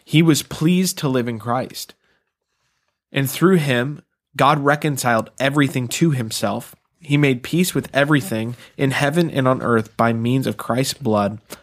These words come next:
on the cross. And that picture of God being pleased to die for us, sending his son Jesus to die for us, and was pleased about it,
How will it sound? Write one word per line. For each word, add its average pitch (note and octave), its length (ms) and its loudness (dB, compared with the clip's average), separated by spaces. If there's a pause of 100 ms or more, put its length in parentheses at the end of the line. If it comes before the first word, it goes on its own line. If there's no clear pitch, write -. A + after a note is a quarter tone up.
(280)
on A2+ 120 -2
the G#2 80 -4
cross. - 480 -6 (340)
And B2+ 180 0
that C3+ 260 -2
picture C3+ 400 0
of A2 180 2
God A2 280 2
being A2 220 -2
pleased G#2+ 480 -2
to A2 80 0
die G2+ 220 0
for A2+ 180 -2
us, A#2+ 160 -2
sending A2+ 240 -2
his G#2+ 100 -4
son A2+ 180 0
Jesus G#2+ 340 -2
to A#2 120 0
die G#2+ 260 2
for A2+ 180 0
us, A2+ 100 0
and G#2 100 -6
was G2+ 120 -8
pleased A2+ 340 0
about B2+ 260 2
it, D#3+ 200 0